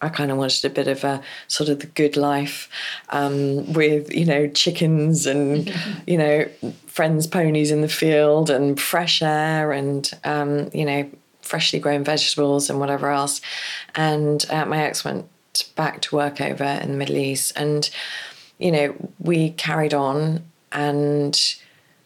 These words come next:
Speaker 1: we just realised that actually fundamentally we both changed as people. Um, and we just found we were just getting angrier and angrier, more frustrated. And I think we were both kind of quite lonely as well. And,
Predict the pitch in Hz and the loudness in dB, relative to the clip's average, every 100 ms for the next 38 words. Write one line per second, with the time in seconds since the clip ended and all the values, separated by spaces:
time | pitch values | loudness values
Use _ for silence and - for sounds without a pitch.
0 | _ 165 156 151 - 151 151 151 143 - | _ 0 2 2 2 2 4 2 0 -2
1 | 151 - 147 143 147 143 151 151 151 147 | -2 -2 -2 -2 -2 0 2 2 2 0
2 | 143 135 135 127 - - 151 143 143 139 | 0 -2 -2 -6 -12 -6 -4 -2 -2 -2
3 | 139 - 139 135 135 147 139 - 143 143 | -2 -4 -2 0 -2 -2 -4 -2 -4 -2
4 | 165 196 220 - - - - _ 151 147 | -2 -2 -6 -16 -16 -16 -18 _ -2 0
5 | 143 143 143 143 143 156 _ _ _ - | 0 0 0 -2 -4 -8 _ _ _ -6
6 | 139 139 139 135 147 151 147 156 143 139 | -4 -2 -2 0 0 0 -2 -2 -2 0
7 | 139 139 135 - 143 139 147 143 143 139 | 0 0 -2 -2 -2 -2 -2 -2 -2 0
8 | 135 135 - 139 - 139 139 139 139 135 | -2 -4 -4 -8 -4 -4 -2 -2 -2 -2
9 | 139 135 - - - 139 139 - 135 135 | -4 -4 -4 -2 0 0 -2 -2 0 0
10 | 135 - 135 135 139 - - - - - | -2 -4 -6 -4 -4 -6 -8 -12 -8 -4
11 | 185 131 147 135 139 135 131 - _ _ | -2 0 2 2 0 -2 -4 -16 _ _
12 | - 143 139 135 135 143 143 143 143 135 | -6 -4 -4 -4 -2 0 0 0 -2 -4
13 | 147 143 135 64 - 151 156 156 | -4 -4 -2 -4 -2 -2 0 0